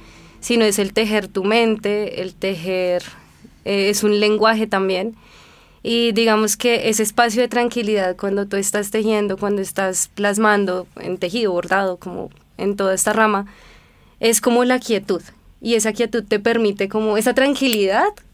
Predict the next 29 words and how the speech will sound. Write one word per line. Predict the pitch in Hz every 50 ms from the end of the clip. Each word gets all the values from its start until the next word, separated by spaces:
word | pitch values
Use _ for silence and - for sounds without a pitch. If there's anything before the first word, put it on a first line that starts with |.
| _
porque | - 220 214 208 - 220 208 202
normalmente | 208 202 196 202 196 196 202 208 214 214 226
uno | 233 233 220
se | 220 247
agita, | 226 214 220 208 202 196 190 190 196 190 - - - - - -
uno | 233 233 226
se | 214 226
asusta, | 214 214 233 220 214 - 202 185 180 175 - - - - -
uno | - 247 247 240 233 240 240 220 - - - -
está | 254 254 - 240 226
como, | 214 233 233 240 240 233 233 - - - -
"Oh, | - 254 262 262 254 226
¿qué | - 247 240
hago? | 240 240 226 233 226
¿Cómo | 240 240 240 240
hablo?", | 240 240 233 220 226 220
o | 214 220 220 214 214
"Dije | 185 180 240 233 262 254
todo | 247 240 240
al | 233 247
revés". | 240 226 208 202 202 - - - - - - - -
En | - 226
cambio, | 220 233 233 240
en | 247
ese | 247 247 247
momento | 247 254 254 240 220 214 214 220
donde | 220 233 233 226
tú | - 208
estás | 196 202 - 214 202 208 - - -